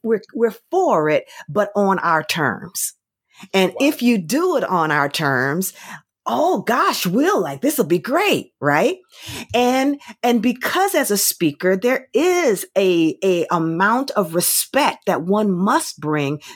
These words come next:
Speaker 1: to the, the speaking, preaching moment. We respect our audience, and it's not to bleed on the sheep or to bring our own per-, personal agendas, right? We are, and we are wise enough to know how to do our jobs well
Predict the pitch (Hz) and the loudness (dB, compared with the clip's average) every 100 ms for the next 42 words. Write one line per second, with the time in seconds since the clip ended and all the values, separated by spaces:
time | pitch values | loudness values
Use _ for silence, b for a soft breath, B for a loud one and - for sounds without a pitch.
0 | B - 220 202 185 180 165 156 143 B | B -2 2 2 2 2 2 2 0 B
1 | B 165 - - 226 233 233 226 208 208 | B -2 -2 -2 0 -2 0 2 2 0
2 | - _ - 233 208 - 180 165 156 151 | -2 _ -4 0 0 0 0 0 0 0
3 | 120 110 - - B 185 254 262 262 - | -2 -6 -10 -14 B 0 0 2 0 0
4 | - - 220 214 - 175 147 - 160 160 | -2 -2 -2 -2 -2 0 0 0 0 0
5 | 135 117 98 B 202 196 208 196 196 190 | -2 -4 -8 B -4 0 0 -2 -2 0
6 | 196 220 254 - B B - 202 139 180 | 2 2 0 -2 B B -4 -2 -2 0
7 | 190 214 190 180 165 147 - - 196 151 | 2 2 2 2 0 0 0 0 2 0
8 | - 165 165 175 143 160 175 160 - 160 | 0 -2 -2 -4 -4 -2 0 0 0 0
9 | - 160 160 156 156 143 _ - 175 156 | -2 -2 -2 0 -2 -6 _ -2 -2 -2
10 | - 175 - 160 151 143 156 143 127 104 | -2 -4 -2 -2 0 0 -2 -4 -4 -6
11 | - 135 165 330 - B B 180 220 214 | -2 0 2 0 -4 B B -4 0 0
12 | 202 - 190 160 208 240 220 190 180 196 | 0 0 -2 -2 0 0 0 0 0 -2
13 | 202 226 214 190 165 - 196 170 160 160 | 0 0 0 2 0 -2 -4 0 0 0
14 | 160 160 156 160 151 147 151 135 127 - | -2 -4 -2 0 0 0 0 0 -2 -6
15 | 139 160 165 202 | -2 2 2 0